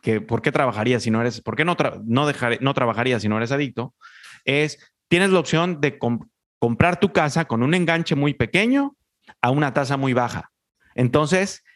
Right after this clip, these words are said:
muchísima gente tiene capital en su casa.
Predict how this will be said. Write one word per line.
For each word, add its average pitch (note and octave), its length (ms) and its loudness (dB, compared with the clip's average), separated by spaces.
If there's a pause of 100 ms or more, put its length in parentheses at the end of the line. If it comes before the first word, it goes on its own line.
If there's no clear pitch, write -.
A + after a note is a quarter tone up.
muchísima C3+ 640 2
gente D#3+ 540 -2 (540)
tiene C#3 260 2
capital A#2+ 440 -2
en B2 100 -2
su A2+ 100 -8
casa. - 340 -8